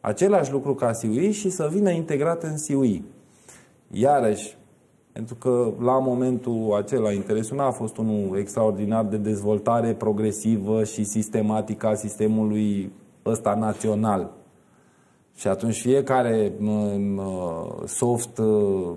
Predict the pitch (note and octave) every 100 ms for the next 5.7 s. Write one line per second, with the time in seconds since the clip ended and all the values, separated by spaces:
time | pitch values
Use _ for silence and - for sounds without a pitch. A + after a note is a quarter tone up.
0 | - - G2+ A2 G2 G#2+ A#2 - - A2+
1 | G#2+ F#2+ F#2+ G#2 D3 D#3+ C#3+ A2+ G#2+ G#2
2 | G2 A#2+ C#3 - - G#2+ G2+ A2+ B2 B2+
3 | A#2 G#2 G2+ G2+ A2+ A#2 A2+ G2+ A2 C3+
4 | D3 C3+ C3 C3 B2 A2 G#2+ C#3 C#3+ D3
5 | C3+ A#2 C3+ D3+ - D3